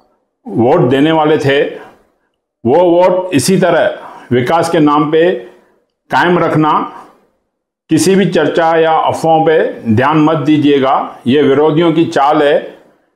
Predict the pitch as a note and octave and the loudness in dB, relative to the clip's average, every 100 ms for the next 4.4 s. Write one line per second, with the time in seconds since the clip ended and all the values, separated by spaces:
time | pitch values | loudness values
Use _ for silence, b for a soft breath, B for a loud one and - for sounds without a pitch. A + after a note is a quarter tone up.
0 | _ _ _ _ D3+ F3 F3+ F#3 F3 D3+ | _ _ _ _ -2 0 2 0 0 0
1 | F3 E3+ C3 - C#3+ A2+ D3 D#3+ D#3 C#3+ | 0 0 -2 -2 -2 0 0 2 2 2
2 | D#3+ D3+ D#3 D3+ D3+ D3+ C3+ A#2+ E2+ - | 0 0 0 0 0 0 0 0 -2 -8
3 | - - _ - A#2+ A#2+ D#3 E3 D#3+ D3+ | -18 -20 _ -6 -4 -2 -2 0 0 2
4 | D3 B2+ G#2 | 2 2 0